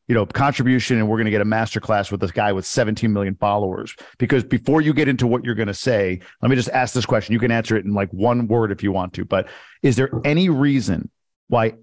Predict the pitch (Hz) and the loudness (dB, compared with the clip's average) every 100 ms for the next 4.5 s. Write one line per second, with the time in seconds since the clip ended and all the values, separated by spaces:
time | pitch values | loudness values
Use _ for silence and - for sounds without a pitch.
0 | - 156 165 131 87 85 98 110 135 117 | -2 2 2 2 0 -2 0 0 0 2
1 | 120 - - - - - - 143 113 117 | 0 0 -8 -10 -14 -6 0 2 4 4
2 | 156 - - 104 - - _ _ _ - | 2 -2 -2 -2 -2 -12 _ _ _ 0
3 | 127 123 - 127 104 - 82 117 107 113 | 0 0 2 2 2 -2 -4 0 2 2
4 | 107 - 98 90 - | 0 0 -2 -2 -4